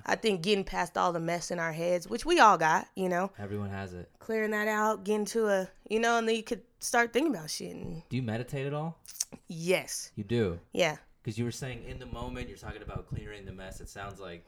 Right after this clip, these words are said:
Speaker 1: I know.
Speaker 2: you
Speaker 1: I'm
Speaker 2: have
Speaker 1: a
Speaker 2: a meditative
Speaker 1: witch.
Speaker 2: state.
Speaker 1: Um, <laughs> yeah, I
Speaker 2: Is
Speaker 1: try
Speaker 2: that
Speaker 1: to be.
Speaker 2: every day or?
Speaker 1: I'm not, I,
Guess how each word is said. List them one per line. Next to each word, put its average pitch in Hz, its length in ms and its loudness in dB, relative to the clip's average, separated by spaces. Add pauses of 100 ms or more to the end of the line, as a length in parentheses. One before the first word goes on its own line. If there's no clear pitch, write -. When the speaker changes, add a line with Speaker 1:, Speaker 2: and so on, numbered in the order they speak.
(100)
Speaker 1:
I - 80 -6
know. 165 380 -6
Speaker 2:
you - 80 -14
Speaker 1:
I'm 180 120 2
Speaker 2:
have 196 100 4
Speaker 1:
a 185 40 0
Speaker 2:
a - 20 2
meditative 185 300 0
Speaker 1:
witch. 92 140 -6
Speaker 2:
state. - 200 -6
Speaker 1:
Um, 185 500 2 (560)
<laughs> 208 120 -4
yeah, 285 440 12
I 214 140 8
Speaker 2:
Is - 60 -6
Speaker 1:
try 262 200 10
Speaker 2:
that 233 80 2
Speaker 1:
to 165 40 -4
be. 156 60 0
Speaker 2:
every 143 160 -2
day 113 360 -4
or? 87 300 -8 (540)
Speaker 1:
I'm 311 100 8
not, 415 220 10
I, 349 420 10